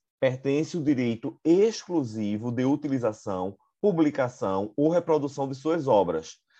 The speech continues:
transmissível aos herdeiros pelo tempo que a lei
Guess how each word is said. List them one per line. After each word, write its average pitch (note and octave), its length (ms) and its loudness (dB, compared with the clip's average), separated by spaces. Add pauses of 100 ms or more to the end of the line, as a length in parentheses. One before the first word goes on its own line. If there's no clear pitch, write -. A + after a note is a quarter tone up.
(440)
transmissível E3+ 840 2
aos A2+ 180 2
herdeiros B2+ 680 -2 (140)
pelo D#3 220 0
tempo C3+ 380 -6
que D3 120 -2
a - 80 6
lei G#2+ 400 2